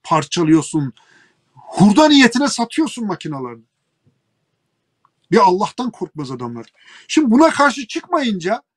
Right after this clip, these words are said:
o zaman Canikli meselesi sınırlı kalıyor Levent Bey. Canikli meselesi, T M S F meselesi zaten daha önce de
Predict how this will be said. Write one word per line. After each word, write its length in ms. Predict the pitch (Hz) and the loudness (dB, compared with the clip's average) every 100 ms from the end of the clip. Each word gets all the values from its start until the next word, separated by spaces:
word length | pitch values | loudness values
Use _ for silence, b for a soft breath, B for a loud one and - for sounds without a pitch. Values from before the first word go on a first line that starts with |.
| _ _ _ _ _ _ _ | _ _ _ _ _ _ _
o 120 | 220 | -8
zaman 320 | 302 359 262 175 | -4 -2 -2 -4
Canikli 440 | 185 226 277 294 | -2 -2 -4 -6
meselesi 420 | 294 220 226 - 247 - - | -8 -6 -8 -10 -14 -16 -18
sınırlı 480 | - 185 208 277 | -10 -6 -4 -4
kalıyor 320 | - 202 143 123 | -4 -4 -4 -6
Levent 300 | 156 220 170 | -8 -6 -6
Bey. 120 | 139 | -2
Canikli 360 | 156 190 214 | 0 0 -2
meselesi, 720 | 202 185 180 180 - 185 180 - - | -2 -2 0 0 2 4 4 2 -6
T 120 | 151 | -4
M 120 | 160 | -2
S 180 | 160 170 | -2 -4
F 120 | 190 | -4
meselesi 720 | 180 175 175 165 - 170 160 - _ _ _ | -4 -2 -2 -2 0 0 0 -4 _ _ _
zaten 520 | - 160 165 214 170 | 0 0 2 0 0
daha 200 | 160 151 | 0 0
önce 280 | 214 214 | 0 0
de 100 | 202 | 0